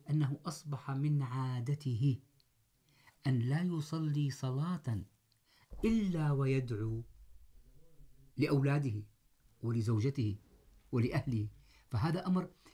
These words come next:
يعني، يعني، أمر إذن، آه، آه، هكذا تبدأ الأمور. أبدأ أنا بالتقوى، الدعاء، ومن ثم، آه، تأتي الأشياء الأخرى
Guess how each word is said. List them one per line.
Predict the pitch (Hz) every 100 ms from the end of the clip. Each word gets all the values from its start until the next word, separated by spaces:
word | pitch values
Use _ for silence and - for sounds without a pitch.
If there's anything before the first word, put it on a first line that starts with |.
| - -
يعني، | 123 127 -
يعني، | 120 113 -
أمر | 160 156
إذن، | 139 139 127 _ - - -
آه، | 123
آه، | 120 135 127 131 - -
هكذا | - 151 175 - 156
تبدأ | 151 143 131
الأمور. | 117 120 110 95 _ _ _ -
أبدأ | 156 156 156 - -
أنا | 165 156
بالتقوى، | 147 - 151 180 190 _ _ _ _ _ _ _ _ -
الدعاء، | 113 104 101 107 135 185 - _ _ _ _ _ 127
ومن | 131 135
ثم، | 120 151 143
آه، | 139 143 - _ - - 127 110 -
تأتي | 151 156 131 123
الأشياء | - 120 127 131 - -
الأخرى | - 131 - 120 120